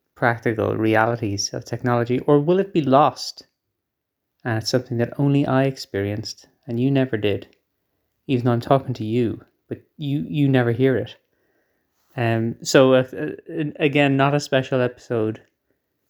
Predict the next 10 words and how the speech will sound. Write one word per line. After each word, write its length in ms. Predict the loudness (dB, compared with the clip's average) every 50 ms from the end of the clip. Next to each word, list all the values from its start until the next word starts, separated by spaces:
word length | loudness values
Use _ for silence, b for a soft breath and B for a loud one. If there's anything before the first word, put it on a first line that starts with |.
| _ _ _
for 160 | _ -2 0
the 100 | 2 4
Volros. 800 | 4 6 6 6 4 2 0 0 0 -2 -4 -6 -10 -14 -18 _ _ _
Those 200 | -8 -6 -6 -6
are 60 | -8
the 100 | -8 -4
listeners 400 | -4 -4 -4 -4 -6 -8 -6 -2
who 340 | 0 2 2 2 0 -2 -6 -10 _ _ -4
listen 380 | -2 -2 0 2 2 2 2 2
to 320 | 0 0 0 0 -2 -4